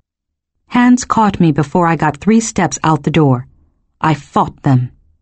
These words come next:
A blur of blue resolved into Madding. "You shouldn't leave the house, damn it!" "I have to." I twisted to get around Madding. "He,"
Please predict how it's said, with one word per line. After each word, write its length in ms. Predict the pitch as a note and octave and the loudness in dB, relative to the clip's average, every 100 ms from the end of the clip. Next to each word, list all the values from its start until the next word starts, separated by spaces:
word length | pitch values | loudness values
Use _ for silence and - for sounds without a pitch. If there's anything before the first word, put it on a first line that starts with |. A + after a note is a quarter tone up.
| _ _ - | _ _ -6
A 60 | F3 | 0
blur 320 | F#3+ B3 A#3+ | 2 4 2
of 100 | F#3+ | 2
blue 240 | F#3+ G#3+ | 2 4
resolved 520 | E3 D3+ F3+ F3+ E3 | 2 2 2 2 2
into 200 | D#3 D#3 | 0 2
Madding. 480 | E3+ E3 C3+ C3 C3+ - _ _ _ _ _ | 2 2 2 2 0 -8 _ _ _ _ _
"You 80 | F3+ | -2
shouldn't 400 | - A3+ G3 F#3+ | 0 2 4 4
leave 160 | G3+ F3+ | 4 2
the 180 | F3 - | 0 2
house, 240 | A3+ F#3+ - | 2 0 -2
damn 280 | D3+ D#3+ | 0 2
it!" 180 | E3+ - - _ _ _ _ _ _ - | 2 -2 -10 _ _ _ _ _ _ -2
"I 140 | C4 | 0
have 280 | B3+ E4+ - - | 2 0 0 0
to." 200 | A#3 D3 - - - | 0 0 -4 -20 -8
I 140 | - F#3+ | -4 -2
twisted 480 | - G#3 - A#3 | -2 -2 0 -2
to 140 | A3+ F#3 | 0 2
get 80 | F#3+ | 2
around 380 | F3 E3+ E3 D#3+ | 2 2 2 2
Madding. 400 | D3+ C#3+ C#3 C3+ - | 2 2 0 -2 -4
"He," 260 | - D4+ | 0 0